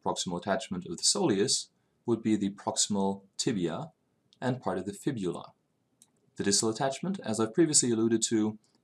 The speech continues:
is on the calcaneus via the calcaneal or Achilles tendon. And even the skinny little plantaris muscle, or the fool's nerve, also attaches on the calcaneus,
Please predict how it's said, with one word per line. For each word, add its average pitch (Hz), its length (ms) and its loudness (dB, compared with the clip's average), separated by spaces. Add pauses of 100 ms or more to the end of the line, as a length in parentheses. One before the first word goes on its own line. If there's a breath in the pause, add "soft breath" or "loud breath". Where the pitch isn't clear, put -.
(120)
is 143 300 4
on 107 120 -2
the 98 100 2
calcaneus 113 880 0 (260)
via 101 380 4
the 90 160 -2
calcaneal 110 760 0
or 87 200 0
Achilles 110 600 0
tendon. - 460 -2 (640 soft breath)
And - 100 -6
even 175 280 4
the 139 260 4 (100)
skinny 233 320 2
little 143 260 4
plantaris 185 640 2
muscle, 175 480 0 (120)
or 82 280 0
the - 200 -10 (240)
fool's 127 480 4
nerve, 95 400 -4 (420 soft breath)
also 160 340 6
attaches 104 440 0
on 90 100 -2
the 90 80 -4
calcaneus, 87 800 -4